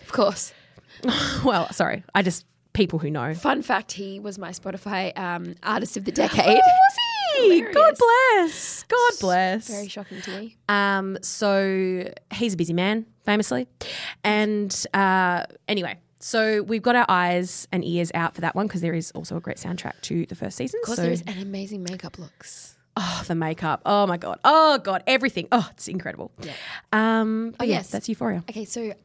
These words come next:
Speaker 1: I am really excited for
Speaker 2: Tell
Speaker 1: this.
Speaker 2: me.
Speaker 1: I'm pretty sure it comes out next year.
Speaker 2: Ooh.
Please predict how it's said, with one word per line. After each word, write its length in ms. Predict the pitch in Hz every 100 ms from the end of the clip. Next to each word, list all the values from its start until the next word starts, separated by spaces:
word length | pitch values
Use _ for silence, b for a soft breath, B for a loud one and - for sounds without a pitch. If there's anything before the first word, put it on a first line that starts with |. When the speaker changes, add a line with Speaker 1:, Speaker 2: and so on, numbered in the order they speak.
| _ -
Speaker 1:
I 240 | 196 214 202
am 260 | 214 190
really 320 | 175 170 151 156
excited 400 | - - - -
for 60 |
Speaker 2:
Tell 80 | 180
Speaker 1:
this. 60 | 196
Speaker 2:
me. 80 | 185
Speaker 1:
I'm 120 | 214
pretty 420 | - - 190 254
sure 200 | 254 294 302
it 100 | -
comes 260 | 294 277
out 160 | 277 226
next 360 | 240 - -
year. 140 | 190 190
Speaker 2:
Ooh. 280 | 269 554